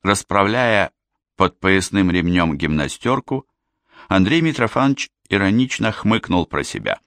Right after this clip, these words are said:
А вот интересно, те немецкие авиаразведчики, что всю последнюю неделю, окончательно обнаглев, летали над нашей территорией на малой высоте, казалось, плевком сбить можно,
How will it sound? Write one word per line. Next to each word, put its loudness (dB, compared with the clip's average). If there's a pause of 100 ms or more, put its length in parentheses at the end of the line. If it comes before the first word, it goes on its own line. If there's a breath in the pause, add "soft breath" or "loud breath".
(880)
А 0
вот -2
интересно, -2 (680 loud breath)
те 2
немецкие 0 (240)
авиаразведчики, 0 (340)
что 0
всю 0
последнюю -2
неделю, 0 (220)
окончательно 0
обнаглев, -2
летали 0
над 0
нашей -2
территорией -2
на 0
малой 2
высоте, -6 (680 loud breath)
казалось, 0
плевком -2
сбить -4
можно, -4